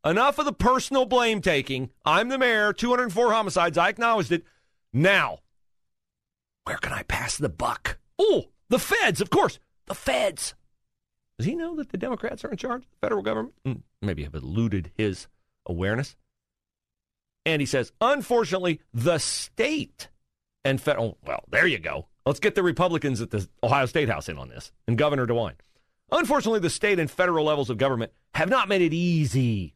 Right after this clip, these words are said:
or in many cases, have made it almost impossible to take the sort of action this moment requires." What kind of action does this moment require, Andy?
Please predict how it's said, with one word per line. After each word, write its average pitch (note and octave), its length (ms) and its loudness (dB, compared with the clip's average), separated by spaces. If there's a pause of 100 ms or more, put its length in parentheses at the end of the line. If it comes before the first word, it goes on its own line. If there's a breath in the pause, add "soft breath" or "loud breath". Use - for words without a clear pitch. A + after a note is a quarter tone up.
or A#2+ 120 2
in A2+ 60 -2
many G2 180 -4
cases, - 420 -6 (260)
have F#2+ 120 -4
made G#2 140 -2
it F#2+ 80 -2
almost G#2+ 300 -2
impossible C#3 760 -4 (140)
to A#2+ 80 -4
take A#2+ 220 -2
the A2 80 -6
sort A2+ 220 -2
of E2+ 80 -8 (120)
action G2 480 -4 (360)
this A#2+ 220 -2
moment A2+ 320 -2
requires." - 560 -8 (800)
What - 140 -12
kind G3+ 180 -6
of C3+ 60 -8
action A2 360 -6
does C3 200 -6
this C3 180 -14
moment C2 240 -18
require, A1+ 380 -12
Andy? C#2+ 240 -12